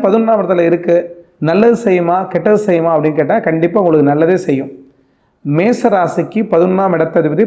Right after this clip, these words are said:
பதினொன்னாம் இடத்துல இருக்கிறார், அப்ப நல்லது மட்டுமே செய்வார். அது மட்டும் இல்லாம, பாவ கிரகங்களை பொறுத்த வரைக்கும்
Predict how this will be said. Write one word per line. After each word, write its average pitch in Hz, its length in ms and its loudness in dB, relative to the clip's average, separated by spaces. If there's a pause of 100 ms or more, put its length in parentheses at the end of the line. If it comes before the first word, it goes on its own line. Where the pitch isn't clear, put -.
பதினொன்னாம் 180 380 0
இடத்துல 165 240 2 (140)
இருக்கிறார், 180 420 0 (420)
அப்ப 180 220 -4
நல்லது 196 260 2
மட்டுமே 156 280 -2 (100)
செய்வார். 131 340 -4 (800)
அது 175 260 0
மட்டும் 208 280 2
இல்லாம, 139 260 0 (680)
பாவ 233 440 2
கிரகங்களை 185 400 0
பொறுத்த 165 260 0
வரைக்கும் 147 340 0